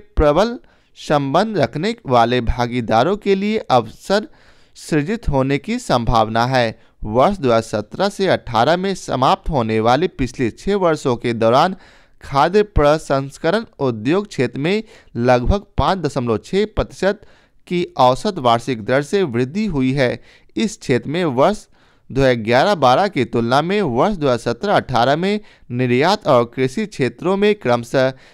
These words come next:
जीएवी का प्रतिशत आठ दशमलव आठ तीन प्रतिशत और दस दशमलव छः छः प्रतिशत तक बना रहा।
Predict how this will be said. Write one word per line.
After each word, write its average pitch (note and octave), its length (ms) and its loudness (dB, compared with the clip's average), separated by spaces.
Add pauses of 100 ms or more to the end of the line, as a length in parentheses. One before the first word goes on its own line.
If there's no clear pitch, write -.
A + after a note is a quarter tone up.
(140)
जीएवी D3+ 580 0
का E3+ 200 0
प्रतिशत G3+ 520 -2 (120)
आठ G3 200 0
दशमलव B2 520 -2
आठ F#3+ 280 -2
तीन C#3 180 -4
प्रतिशत E3 460 -2
और B2 260 4 (300)
दस D#3+ 260 0
दशमलव C#3+ 440 -2
छः C#3+ 280 -2
छः G#3 220 -2
प्रतिशत C3+ 460 -4
तक A3+ 200 -2 (640)
बना C3+ 380 2
रहा। C3+ 360 2